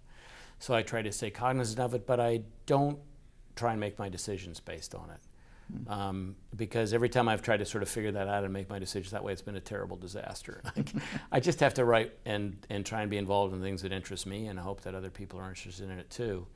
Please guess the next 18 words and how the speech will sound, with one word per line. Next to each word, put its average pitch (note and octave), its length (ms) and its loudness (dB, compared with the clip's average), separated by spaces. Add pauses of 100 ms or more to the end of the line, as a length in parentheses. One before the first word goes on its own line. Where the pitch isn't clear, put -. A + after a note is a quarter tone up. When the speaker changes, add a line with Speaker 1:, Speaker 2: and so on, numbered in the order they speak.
(520)
Speaker 1:
Um, F#2+ 440 -2 (340)
and B2 180 4
trust - 280 4
that G#2 80 -6
there A2+ 120 4
are A2+ 60 6
other G#2 140 0
people G2+ 280 -2
out F#2 160 0
there F#2+ 140 -4
who F2+ 140 -4
that's F2+ 260 -4
what F#2 140 -8
they F#2 120 -6
worry F2+ 300 -10
about. F2+ 300 -10 (640)
Speaker 2:
Mm. A2 80 0
Speaker 1:
Yeah. A2+ 40 -2